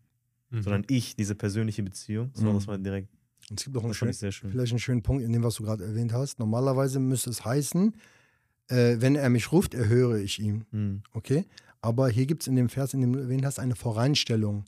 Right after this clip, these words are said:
Speaker 2: Mhm.
Speaker 3: Ich erhöre den Ruf des Rufenden, wenn er ruft.
Speaker 2: Ah.
Speaker 3: Einfach, als wenn da die Antwort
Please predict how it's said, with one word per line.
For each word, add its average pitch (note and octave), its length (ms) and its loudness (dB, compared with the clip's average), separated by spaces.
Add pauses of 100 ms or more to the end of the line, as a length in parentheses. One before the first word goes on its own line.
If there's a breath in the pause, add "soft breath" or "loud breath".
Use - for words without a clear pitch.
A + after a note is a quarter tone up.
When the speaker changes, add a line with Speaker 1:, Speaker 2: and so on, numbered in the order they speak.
Speaker 2:
Mhm. G#2+ 320 2
Speaker 3:
Ich G2 220 2
erhöre D3+ 840 6
den B2+ 160 2
Ruf C3 220 0
des - 240 -4
Rufenden, D#3+ 460 0
wenn B2+ 180 4
er A#2 100 -2
ruft. G#2+ 440 -8
Speaker 2:
Ah. G#2+ 340 -2 (600 soft breath)
Speaker 3:
Einfach, D3+ 720 -2 (240)
als A#2+ 460 0
wenn E3+ 460 6 (120)
da B2 260 0
die C3 240 -2
Antwort D#3 800 2